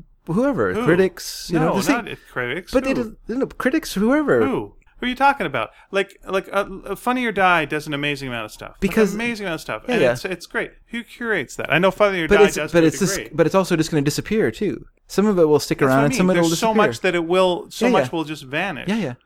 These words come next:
Speaker 2: Yeah.
Speaker 1: But that stuff is, it vanished.
Speaker 2: And, and not even vanished, 'cause it won't, 'cause it'll always be around digitally.
Speaker 1: But you know what I mean? It'll, people don't care about it. It'll come and it'll go. Some of it'll be eph-, ephemeral. Some of it will, will stick.
Speaker 2: Yeah.
Speaker 1: And over time,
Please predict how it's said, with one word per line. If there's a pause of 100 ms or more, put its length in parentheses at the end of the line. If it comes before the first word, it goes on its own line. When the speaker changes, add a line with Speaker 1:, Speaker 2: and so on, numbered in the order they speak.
(120)
Speaker 2:
Yeah. (140)
Speaker 1:
But
that
stuff
is, (360)
it
vanished. (180)
Speaker 2:
And,
and
not
even
vanished,
'cause
it
won't,
'cause
it'll
always
be
around
digitally.
Speaker 1:
But
you
know
what
I
mean?
It'll, (240)
people
don't
care
about
it. (140)
It'll
come
and
it'll
go. (280)
Some
of
it'll
be
eph-,
ephemeral.
Some
of
it
will,
will
stick.
Speaker 2:
Yeah. (440)
Speaker 1:
And
over
time,